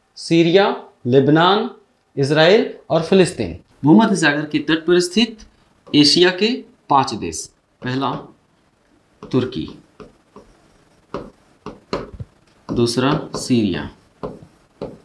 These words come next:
तीसरा, आ, लेबनान, चौथा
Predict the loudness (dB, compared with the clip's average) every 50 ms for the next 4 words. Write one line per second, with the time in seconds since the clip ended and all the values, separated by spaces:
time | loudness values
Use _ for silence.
0 | _ _ _ _ _ _ _ -14 -14 -14 -14 -16 _ _ _ _ _ _ _ -10
1 | -10 -10 -10 -16 _ -14 -14 -14 -14 -18 _ _ -4 -4 -2 -2 -2 -2 -2 0
2 | -2 -4 -8 -14 _ _ _ _ _ _ _ _ _ -8 -8 -6 -8 -12 -14 -12
3 | -12 -10 -10 -10 -10 -10 -12 -16 -18 -20 _ -16 -10 -6 -2 2 2 4 4 2
4 | 0 0 0 0 2 2 2 0 0 0 -2 -4 -8 -12 -18 _ _ _ _ _
5 | _ -14 -14 -14 -14 -14 -18 -18 -18 -18 _ _ _ _ _ _ _ -12 -12 -12
6 | -12 -10 -10 -10 -10 -10 -14 _ _ _ _ _ -10 -10 -10 -10 -14 -14 -14 -14
7 | -14 -16 _ _ _ _ _ _ -14 -12 -12 -12 -16 -10 -4 -4 -4 -4 -4 -4
8 | -4 -4 -4 -6 -14